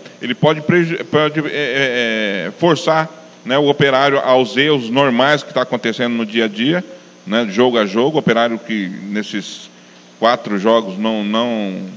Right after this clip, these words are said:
pra mim ainda não mostrou nada, e pode, né, sair de azarão pra ser franco atirador.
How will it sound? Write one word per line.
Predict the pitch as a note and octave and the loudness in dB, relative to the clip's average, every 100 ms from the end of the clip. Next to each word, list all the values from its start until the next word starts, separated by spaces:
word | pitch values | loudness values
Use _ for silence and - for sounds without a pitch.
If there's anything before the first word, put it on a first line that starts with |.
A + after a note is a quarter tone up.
| - - - - - - - | -18 -20 -20 -20 -20 -14 -2
pra | B2+ | 0
mim | C3 C#3+ | 2 0
ainda | A#2 A#2+ | 0 0
não | |
mostrou | A#2+ A2+ - B2+ | 0 -2 -2 -2
nada, | A2+ A#2+ D#3 F3+ - - - | 0 0 0 -2 -4 -14 -10
e | A3+ | -6
pode, | - G#3+ G3 A3+ A3 - - - | 2 2 2 -2 -6 -10 -20 -12
né, | C#3 E3 | -4 -2
sair | E3 D#3+ F3 | 2 4 4
de | E3+ F3 E3 - | 0 0 0 2
azarão | D3 F3 F3+ D3 D3+ | 0 2 2 2 2
pra | F3 G3+ | 2 0
ser | F#3+ G3 | 2 0
franco | F#3+ F3 F#3+ | 0 -4 -2
atirador. | F#3 G#3+ G#3 D3+ | -2 -2 2 2